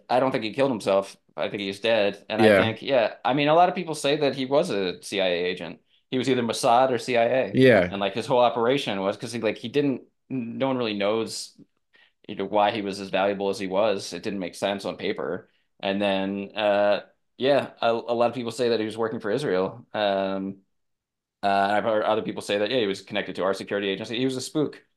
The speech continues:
Speaker 1: That's what people say. He was a sp-, he was a spy. And, yeah, blackmail was the operation. And he would just get people to, uh,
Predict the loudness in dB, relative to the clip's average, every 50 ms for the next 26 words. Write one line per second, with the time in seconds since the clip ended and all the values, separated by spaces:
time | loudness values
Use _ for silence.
0 | _ _ _ -8 -6 -6 -6 -8 -8 -10 -10 -6 -4 -4 -2 -2 -2 -2 -4 -6
1 | -8 -12 -16 -18 _ _ _ -20 -18 -12 -10 -8 -8 -8 -8 -8 -4 -2 0 2
2 | 2 2 0 -2 -6 -12 -20 _ -20 -20 -20 _ _ -6 -4 -2 -2 -2 0 0
3 | 0 2 2 2 0 0 0 -2 -2 -2 -2 0 0 0 0 0 0 -2 -2 -2
4 | -4 -8 -10 -10 -12 -12 -10 -8 -8 -6 -6 -6 -6 -8 -8 -8 -4 -4 -4 -4
5 | -4 -6 -8 -6 -4 -4 -6 -6 -8 -8 -8 -6 -4 -2 0 0 2 0 0 -2